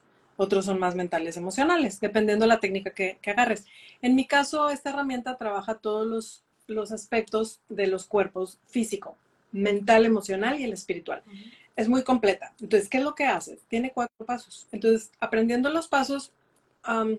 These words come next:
Speaker 1: te facilita el proceso porque yo ya sé que todo lo que vemos en las redes, hablamos de libera, fluye, acepta, perdona, todo eso, y se oye bien bonito.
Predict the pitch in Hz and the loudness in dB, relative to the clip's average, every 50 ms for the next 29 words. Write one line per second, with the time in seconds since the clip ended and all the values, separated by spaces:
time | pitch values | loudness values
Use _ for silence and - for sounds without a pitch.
0 | - _ - 233 220 - - 233 226 - 254 226 226 226 247 233 - 277 269 262 | -6 _ -6 -4 -4 -2 -2 -4 -2 -2 -2 -2 0 0 -2 -2 0 -2 -2 0
1 | - 277 277 269 254 277 269 226 - 208 202 202 - _ _ _ _ _ _ _ | 0 -2 -2 0 0 -2 -2 0 -2 -2 -4 -4 -8 _ _ _ _ _ _ _
2 | _ - 233 226 226 240 233 226 220 240 262 262 262 269 302 311 311 - - 240 | _ 0 0 0 2 0 -2 -2 -2 -2 -2 -2 -2 -2 -4 -4 -4 -4 -4 -4
3 | 180 - - _ _ _ _ - 214 208 208 - 233 226 233 240 254 247 269 247 | -4 -6 -8 _ _ _ _ -6 -6 -4 -2 -2 0 0 0 0 -2 -4 -4 -2
4 | 233 226 226 220 233 233 226 226 220 220 220 190 160 151 - - - - - 190 | -2 -2 -2 -2 -2 -2 -2 -2 -2 0 -2 -4 -4 -6 -12 -18 -16 -10 -6 -4
5 | 190 190 185 185 190 196 190 190 180 165 165 165 165 190 214 220 196 175 165 - | -2 -2 -2 -2 -4 -4 -4 -4 -4 -4 -4 -4 -2 -2 -2 -2 -2 -4 -8 -8
6 | - - 220 226 220 202 180 - - - 220 220 220 - - - - 175 175 190 | -4 0 2 2 2 2 0 -4 -4 -6 -6 -6 -6 -8 -14 -18 -16 -10 -4 -2
7 | 220 220 220 208 185 180 - - _ _ _ _ - 247 247 254 254 247 240 262 | -2 0 0 -2 -4 -6 -10 -14 _ _ _ _ 0 2 4 4 4 2 0 -2
8 | 262 - 233 196 - - 214 202 196 190 196 196 190 180 196 208 196 180 170 170 | -4 -4 -6 -4 -2 0 0 0 2 2 2 0 0 0 0 0 0 -2 -4 -6
9 | 175 175 190 196 214 254 294 311 - _ - - - | -6 -4 -2 0 2 2 2 0 0 _ -8 -12 -12